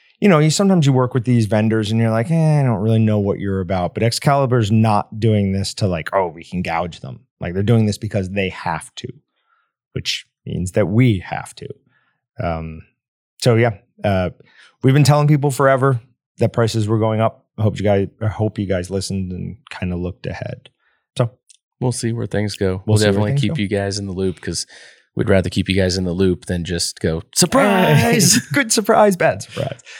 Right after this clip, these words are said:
Speaker 1: Um, all right. So one of the things we talked about right before was, uh, uh, having some sort of meat hack for this podcast. Uh, we did a sausage making class, snack stick making, this past weekend with B H A and Pass It On Outdoor Mentors.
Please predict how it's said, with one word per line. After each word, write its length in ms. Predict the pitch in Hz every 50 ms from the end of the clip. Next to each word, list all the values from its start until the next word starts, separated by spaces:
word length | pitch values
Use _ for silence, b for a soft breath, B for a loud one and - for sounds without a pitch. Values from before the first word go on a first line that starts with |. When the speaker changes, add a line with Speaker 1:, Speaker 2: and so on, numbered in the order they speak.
| B B B
Speaker 1:
Um, 380 | - 117 120 117 117 113 117 -
all 140 | - 139 117
right. 160 | 98 - -
So 240 | - - 165 151 143
one 180 | 139 135 151 156
of 40 | 151
the 100 | 147 127
things 240 | - 147 143 135
we 80 | 117 131
talked 240 | 123 - 123 113 -
about 140 | - 113 92
right 140 | 113 110
before 540 | 92 104 - - 120 113 110 107 113 - _ _
was, 360 | - 107 107 101 98 92 95 107
uh, 460 | 101 98 98 95 92 90 90 85 80 - _ _ -
uh, 380 | 95 90 85 85 82 80 80 85 - - b b b b b b b _ _ _ _ _ _ _ _
having 300 | - - 117 110 104 107
some 180 | 104 - 110 107
sort 180 | - - 107 101
of 60 | 98
meat 220 | 98 104 110 -
hack 280 | - 104 107 101 95 -
for 160 | - - 98
this 200 | 95 98 95 -
podcast. 560 | - 107 107 104 98 - 113 107 104 104 - - b b b b b b b b b b -
Uh, 280 | - 110 101 98 95 92
we 340 | 85 90 90 98 120 127 131
did 320 | 127 120 135 131 127 117
a 460 | 123 117 113 113 110 107 104 101 101 98
sausage 420 | - - 151 147 151 - 139 113
making 320 | 107 117 110 98 110 107
class, 320 | 101 - - 101 101 98 -
snack 300 | - - 117 113 107 -
stick 240 | - - 101 - -
making, 520 | 95 92 90 95 98 98 98 95 92 - _ _ _
this 300 | 69 69 82 101 107 107
past 420 | - - - 120 113 110 - - _
weekend 360 | - 113 101 - - 95 95 92
with 140 | 92 92
B 160 | - 110 107 101
H 180 | 101 98 - -
A 180 | 104 98 98 98
and 120 | 95 92
Pass 240 | - 98 95 - -
It 60 | 95
On 120 | 98 98 92
Outdoor 300 | 90 92 87 - 98 92
Mentors. 520 | 110 120 123 120 131 123 120 117 - -